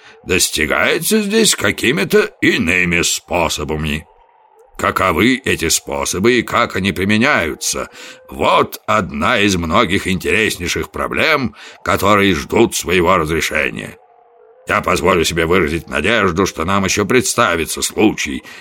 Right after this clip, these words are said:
наблюдать плотоядных динозавров с более короткой дистанции. «А я позволю себе выразить надежду, что такого случая нам не представится», сказал я.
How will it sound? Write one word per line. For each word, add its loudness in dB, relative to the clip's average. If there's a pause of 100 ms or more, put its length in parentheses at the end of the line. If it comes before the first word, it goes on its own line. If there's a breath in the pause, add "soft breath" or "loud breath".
(100)
наблюдать 0
плотоядных -2
динозавров 2 (280 loud breath)
с -8
более 2
короткой 0
дистанции. -4 (1300)
«А 0
я 0
позволю 2
себе 0
выразить 0
надежду, 0 (260 loud breath)
что -2
такого 2
случая 2
нам 0
не 0
представится», 0
сказал -2
я. -6